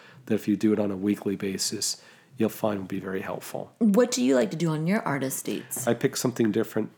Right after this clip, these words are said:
Speaker 1: all the time.
Speaker 2: Okay.
Speaker 1: Um, and I try to do different things. I mean, because I have some clients in New York City, I try to stop into one of the museums, which not everybody has a chance to do.
Speaker 2: Right.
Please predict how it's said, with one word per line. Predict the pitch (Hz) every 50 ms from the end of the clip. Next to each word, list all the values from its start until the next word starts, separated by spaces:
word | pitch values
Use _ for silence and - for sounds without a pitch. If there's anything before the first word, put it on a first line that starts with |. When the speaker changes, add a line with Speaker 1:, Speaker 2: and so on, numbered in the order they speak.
| _ -
Speaker 1:
all | 110 110 107
the | 113
time. | 113 - - 113 110 117 135 160 180 185 - - - -
Speaker 2:
Okay. | 196 202 196 170 160 196 240 233 - - _ - - - - -
Speaker 1:
Um, | - 117 113 110 104 101
and | 101 101
I | 104
try | - - - 113
to | 107 104
do | 95 - 104
different | 95 - 101 - - 104 98 -
things. | - 101 98 95 104 107 107 - - - - _ - -
I |
mean, | 104 101 101 98 98 98 165 185 - - - -
because | - - - 110 - -
I | 101
have | 98 104 101 -
some | - 104 107
clients | - - 110 107 101 101 101 - - -
in | 101
New | 104 101
York | 104 101 104 113 120 - - - - - - - _ _ _
City, | - - - 143 127 127 120 113 110 107 - - _ _ _ _ _ -
I | - 98
try | - - - 107 101 92
to | 101
stop | 101 - - 107 98 95 - -
into | 101 95 95 - - 101
one | 98 95 95
of | 92
the | 95
museums, | 87 90 92 90 - 120 117 110 107 104 101 101 98 - -
which | 107 - - - - - _ _ _ _ _ _ _ _ _
not | - 110 110 104
everybody | 101 95 104 98 - - 107
has | 92 110 104
a | - 101
chance | - - 104 98 98 -
to | - - 104
do. | - 143 139 139 135 127 120 113
Speaker 2:
Right. | 175 156 151 147 139 135 135 -